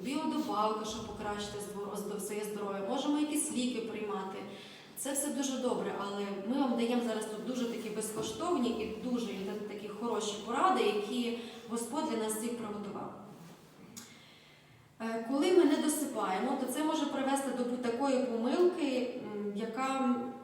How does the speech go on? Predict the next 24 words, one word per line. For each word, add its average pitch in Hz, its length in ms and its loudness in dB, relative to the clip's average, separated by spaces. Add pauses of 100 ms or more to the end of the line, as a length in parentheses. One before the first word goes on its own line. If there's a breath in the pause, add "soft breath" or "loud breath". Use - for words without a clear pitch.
(120)
через, 233 300 0
яка 247 180 0
стається 247 480 0
через 233 200 0
те, 240 160 -2
що 262 160 -2
сильно 262 440 0
загальмована 226 840 0
наша 220 300 -2 (120)
розумова 196 520 -4
діяльність. - 580 -6 (500 loud breath)
Дивіться, 294 340 0 (400)
ми 269 100 2
не 294 140 6
випили 254 380 2
води, 320 560 0
ми 247 80 2
не 269 120 4
подихали, 254 640 0
е, - 260 -6 (600)
ми, 269 100 2
е, 254 300 2 (840 loud breath)
не 208 60 -4
подихали 233 500 -2